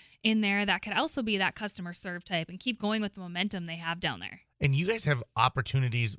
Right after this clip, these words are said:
Speaker 2: pretty much, you can't throw a stone without finding a building that Epic has.
Speaker 1: <laughs>
Speaker 2: And I know that these get eaten up pretty quickly, right? So even before you guys have put a pillar in the ground,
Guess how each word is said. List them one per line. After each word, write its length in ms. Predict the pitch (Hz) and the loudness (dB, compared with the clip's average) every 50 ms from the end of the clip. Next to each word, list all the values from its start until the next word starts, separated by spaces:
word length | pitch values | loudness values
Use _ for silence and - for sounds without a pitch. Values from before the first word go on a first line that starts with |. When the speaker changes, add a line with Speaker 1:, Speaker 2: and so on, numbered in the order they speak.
| - - | -4 0
Speaker 2:
pretty 160 | 175 190 196 | 0 2 4
much, 240 | 165 143 117 - - | 4 2 2 0 -4
you 320 | - 147 143 117 113 143 135 | -6 -8 -8 -6 -6 -6 -2
can't 280 | - 151 165 151 127 - - _ _ _ _ _ - | 2 4 4 4 2 -2 -10 _ _ _ _ _ -4
throw 200 | - 139 123 113 | 0 2 4 4
a 40 | |
stone 340 | 104 - - 123 110 104 95 | 4 2 2 2 2 2 2
without 280 | 98 101 - 107 90 90 | 0 0 0 0 -2 0
finding 320 | - 120 113 107 107 107 107 | 0 2 2 2 2 0 -2
a 40 | |
building 500 | 104 104 - _ - 113 104 101 107 107 104 | -4 -6 -6 _ -2 -2 0 0 0 0 0
that 100 | 104 98 - | -2 -2 2
Epic 300 | 117 123 107 117 113 - | 2 2 4 2 0 0
has. 260 | - 113 110 110 - - | 0 0 0 -2 -2 -4
Speaker 1:
<laughs> 40 | 214 214 - _ _ _ _ | -6 -6 -6 _ _ _ _
Speaker 2:
And 400 | - 139 135 127 123 120 113 110 - _ _ _ _ | -2 0 0 2 2 0 -2 -4 -6 _ _ _ _
I 120 | - 123 | 2 2
know 160 | 123 127 131 139 | 4 4 4 2
that 160 | 147 139 - | 2 0 0
these 180 | 135 131 123 | 0 0 0
get 140 | 113 127 131 - | 2 0 -2 -2
eaten 240 | 123 120 - 113 | -4 -8 -4 -2
up 140 | 120 - - | -4 -4 -4
pretty 320 | - - - 127 117 110 98 | -6 -6 -2 -2 -2 -2 -2
quickly, 420 | - - 117 95 - - 69 67 | -4 -6 -6 -6 -6 -10 -12 -8
right? 300 | 80 101 98 101 104 - | -4 -2 0 0 0 0
So 240 | - - 110 104 - - - - - - | -2 -2 -2 -2 -4 -6 -16 -16 -2 2
even 200 | - - 202 220 | 2 2 4 2
before 300 | 214 180 - 196 190 175 | 0 0 2 2 4 4
you 140 | 175 170 | 4 4
guys 260 | 143 151 147 143 127 - | 4 4 4 4 2 0
have 160 | 139 104 - | -2 -4 -4
put 220 | - - 135 - - | -2 -2 -2 -2 -2
a 80 | 107 | -6
pillar 460 | - - - - 170 165 143 123 117 | -8 -8 -6 -2 0 2 4 4 4
in 100 | 110 107 | 4 2
the 80 | 98 104 | 2 0
ground, 500 | 92 107 107 98 95 95 98 98 90 110 | 0 0 0 0 0 0 -2 -2 -4 -4